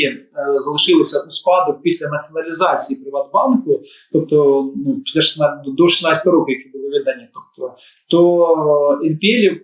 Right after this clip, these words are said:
в українській банківській системі проблемні активи, вони є набагато меншими, ніж там двадцять сім відсотків, про які я сьогодні говорю. Тому, е, вони зменшуються, такий загальний тренд. Ну, а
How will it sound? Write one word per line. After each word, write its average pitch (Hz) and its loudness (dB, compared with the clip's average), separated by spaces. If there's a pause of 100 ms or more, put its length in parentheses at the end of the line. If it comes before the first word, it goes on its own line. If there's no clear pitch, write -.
(160)
в 143 -12
українській 160 -4
банківській 151 -2
системі 208 0 (440)
проблемні 151 0
активи, 196 2
вони 170 2
є 165 0
набагато 185 0 (360)
меншими, 170 -2
ніж 156 -6
там 143 -12
двадцять 151 -4
сім 151 -6
відсотків, 165 -4
про 147 0
які 147 -4
я 151 -2
сьогодні 156 -2
говорю. 143 -2
Тому, 165 0
е, 165 -4 (1080)
вони 160 2
зменшуються, 147 -4
такий 196 -4
загальний 196 -2
тренд. 208 -4 (340)
Ну, 185 2
а 156 2